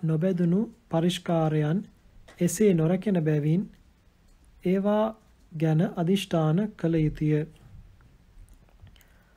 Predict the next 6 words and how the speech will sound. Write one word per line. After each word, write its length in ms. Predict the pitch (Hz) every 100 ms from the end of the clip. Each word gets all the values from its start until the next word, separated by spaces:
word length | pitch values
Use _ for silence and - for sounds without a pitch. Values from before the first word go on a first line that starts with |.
| _ -
සංඝ 380 | - 156 160 185 208 214
ප්‍රතිමානනය 880 | - 156 190 175 160 156 156 156 165
යනු 260 | 156 143 151 220 - _ _ _ -
සංඝයා 560 | - 156 156 165 160
හට 300 | 156 156 165
විනය 220 | 151 151